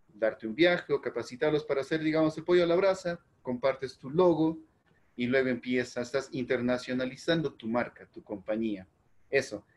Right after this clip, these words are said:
Y recuerden que eso también aplica a lo que es el tema de estudios, oportunidades de trabajo y todo eso, porque de, es ahí de donde tú puedes explotar oportunidades para que puedas sacar lo mejor, eh, de esa,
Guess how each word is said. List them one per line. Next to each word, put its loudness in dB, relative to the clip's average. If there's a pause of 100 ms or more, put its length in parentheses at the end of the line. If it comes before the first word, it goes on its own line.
(120)
Y 2
recuerden 2
que 2
eso 0
también 2
aplica 0
a 2
lo -2
que 2
es -4 (480)
el -2
tema 4
de 0
estudios, 0
oportunidades -4
de -6
trabajo -2
y -10
todo 2
eso, -6
porque -6 (380)
de, 4 (100)
es -4
ahí 0
de 2
donde 0
tú -20
puedes 2
explotar -4
oportunidades -4 (440)
para 2
que -6
puedas 2
sacar -4
lo -4
mejor, -2 (600)
eh, 0
de 2
esa, -2